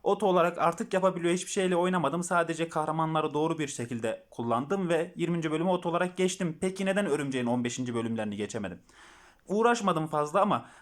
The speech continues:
baktığım zaman zaten anladım ki kahramanlarında bayağı bir sıkıntılar var. İşte kalıntılarını yanlış kuşanmış, ustalığını yanlış açmış. O yüzden Örümcek'le uğraşmadım.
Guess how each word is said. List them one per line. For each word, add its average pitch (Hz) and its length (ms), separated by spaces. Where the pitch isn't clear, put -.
baktığım 202 400
zaman 180 220
zaten 185 340
anladım 185 380
ki 151 240
kahramanlarında 190 800
bayağı 190 260
bir 156 60
sıkıntılar 135 520
var. 113 160
İşte 120 380
kalıntılarını 147 600
yanlış 147 320
kuşanmış, 156 460
ustalığını 156 440
yanlış 156 300
açmış. 180 320
O 208 140
yüzden 190 260
Örümcek'le 185 500
uğraşmadım. 175 680